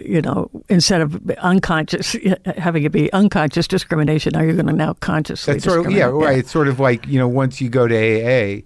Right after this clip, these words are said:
Speaker 1: Right.
Speaker 2: and you get sober, if you start drinking again, you still got a head full of A A
Speaker 1: Right.
Speaker 2: saying, like, "What are you doing?
Speaker 1: Yeah.
Speaker 2: What are you doing?"
Speaker 1: Yeah.
Speaker 2: So, and if you're saying, like, you know, "Shut the fuck up, I'm doing what I wanna do,"
Speaker 1: Right.
Speaker 2: then, you know, you got personal problems to reckon with.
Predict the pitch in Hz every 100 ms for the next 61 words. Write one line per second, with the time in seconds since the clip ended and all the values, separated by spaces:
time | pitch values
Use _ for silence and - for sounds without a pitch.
0 | - - - 139 120 120 113 117 - 165
1 | 147 117 107 120 107 113 95 139 143 110
2 | 95 101 101 98 131 110 101 95 110 104
3 | 110 95 90 92 95 120 90 90 _ 165
4 | 151 139 _ - 123 110 104 101 90 95
5 | 92 95 113 113 101 92 - 185 240 -
6 | - 98 113 139 165 156 127 175 160 160
7 | 180 170 - - - - - 131 135 135
8 | 127 - 147 139 147 123 117 107 104 85
9 | 113 - - 120 98 123 98 101 98 110
10 | 104 104 101 98 95 135 175 123 - 160
11 | 135 117 123 135 131 135 123 110 117 127
12 | 113 117 107 107 92 143 180 117 95 82
13 | 76 - -